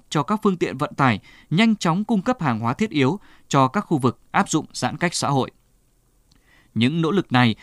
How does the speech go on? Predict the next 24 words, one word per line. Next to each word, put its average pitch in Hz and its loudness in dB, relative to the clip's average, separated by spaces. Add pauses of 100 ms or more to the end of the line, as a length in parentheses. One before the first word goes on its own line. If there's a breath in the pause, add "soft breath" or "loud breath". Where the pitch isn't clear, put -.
(120)
sẽ 170 -4
khó 175 4
phát 262 -2
huy 220 0
hiệu 180 0
quả 120 2
cao 127 0
nhất 165 0 (240 soft breath)
khi 180 2
các 247 -2
quy 208 2
định 160 2
về 139 0
giấy 139 0
thông 208 -2
hành, 143 2
xét 214 -2
nghiệm 202 0
âm 202 2
tính 170 2
với 185 0
covid 175 -2
mười 131 0
chín 123 0